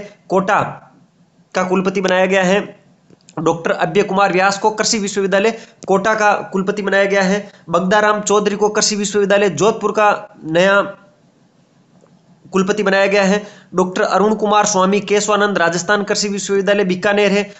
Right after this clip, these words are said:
उनका कुलपति बनाया गया है। प्रोफेसर राम सेवक दुबे को जगत गुरु रामानंदाचार्य राजस्थान संस्कृत विश्वविद्यालय जयपुर का कुलपति बनाया गया है। डॉक्टर अजीत कुमार महाराणा प्रताप कृषि और प्रौद्योगिकी विश्वविद्यालय उदयपुर के कुलपति बने हैं।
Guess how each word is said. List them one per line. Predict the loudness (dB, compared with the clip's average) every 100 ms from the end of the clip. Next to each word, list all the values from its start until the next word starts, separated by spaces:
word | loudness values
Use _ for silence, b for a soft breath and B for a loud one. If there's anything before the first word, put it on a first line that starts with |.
| B
उनका | -4 -4
कुलपति | -4 -6 -4 -2
बनाया | 0 0
गया | 2
है। | 2
प्रोफेसर | 0 0 0 0 0 -2 B B -2
राम | 0 2
सेवक | 0 0 0
दुबे | 0 0 2 2
को | 2 2
जगत | 2 0
गुरु | -2 -2 -2
रामानंदाचार्य | 0 2 0 0 -2 0 2 2
राजस्थान | 0 -2 0 0
संस्कृत | 0 0 0 -2 -4
विश्वविद्यालय | -6 -6 -2 0 0 -4 B B
जयपुर | -4 -4 -4
का | 0 0 0
कुलपति | -2 -4 -4 -2
बनाया | 0 2
गया | 2
है। | 0 0
डॉक्टर | -2 -2 -2
अजीत | 0 -4 -6
कुमार | 0 2 2
महाराणा | 2 2 2 0
प्रताप | -2 0 -2 0
कृषि | -4 0
और | 0 0 -4 B B
प्रौद्योगिकी | 0 0 2 0 -2
विश्वविद्यालय | -4 -4 -2 0 2 0
उदयपुर | -2 -2 -2 0 -2
के | 0 -2
कुलपति | -2 -6 -4 -4 -2
बने | 0
हैं। | 2 0 -2